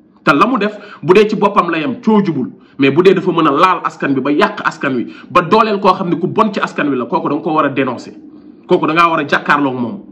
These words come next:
Bu dee mbir moo xam ne nag dafa jëf ko ci boppam, loo xam ne deful dara askan wi, amul lenn kenn ku muy gaañ, loolu mën nga ko sax bàyyi ci biir, parce que loolu intéressé wuñu.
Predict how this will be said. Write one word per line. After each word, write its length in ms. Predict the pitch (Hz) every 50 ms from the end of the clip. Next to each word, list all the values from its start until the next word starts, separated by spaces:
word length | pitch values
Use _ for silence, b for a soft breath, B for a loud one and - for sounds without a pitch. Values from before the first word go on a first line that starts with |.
| - - - - - - - - - - - - - - - - - - - -
Bu 80 | - 156
dee 140 | 190 220 220
mbir 200 | 196 196 214 196
moo 160 | 185 196 190
xam 140 | 190 190 175 175
ne 60 | 160
nag 140 | 160 147 139
dafa 180 | 165 - 185 156 147
jëf 160 | 143 233 - -
ko 100 | 214 196 -
ci 80 | 190
boppam, 320 | 156 175 165 - 151 139 B B B B
loo 120 | - 180 185
xam 140 | 202 185
ne 60 | 175 147 147
deful 260 | 202 202 196 190 156
dara 160 | 170 202 208 - -
askan 240 | - - - 185 160
wi, 80 | 151 147
amul 200 | 147 185 190 160 165
lenn 220 | 196 220 214 196 196
kenn 240 | 247 247 233 220
ku 80 | - 190
muy 140 | 190 180 151
gaañ, 240 | 147 147 131 123 B B B B B
loolu 260 | 143 170 180 160 143 139
mën 80 | 165 165
nga 100 | 175 170
ko 100 | - 147
sax 160 | - - - 139
bàyyi 260 | 127 147 147 139 139
ci 80 | - 135
biir, 220 | 120 123 117 101 -
parce 140 | - 139 -
que 80 | -
loolu 180 | 143 139 135 127 127
intéressé 420 | 143 139 139 143 131 123 123 135
wuñu. 200 | 117 110 101 95